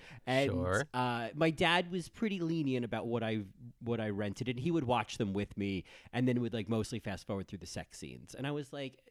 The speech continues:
Speaker 1: "It's a waste, buddy. It's boobs. It's just boobs," you know?
Speaker 2: Yeah. <laughs>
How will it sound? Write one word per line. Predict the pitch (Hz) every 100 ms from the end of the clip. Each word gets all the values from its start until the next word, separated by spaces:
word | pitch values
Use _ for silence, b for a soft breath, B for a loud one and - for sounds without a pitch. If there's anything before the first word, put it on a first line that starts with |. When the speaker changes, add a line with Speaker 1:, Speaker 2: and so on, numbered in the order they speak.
| _ _
Speaker 1:
"It's | - - 165
a |
waste, | 135 143 143 - -
buddy. | 101 90 87 92 98
It's | 131 120
boobs. | - 143 127 120 101 - - _ 117
It's | -
just | 135 104
boobs," | 147 143 143 113 98 - b b b
you | 120
know? | 117 117
Speaker 2:
Yeah. | 123
<laughs> | 123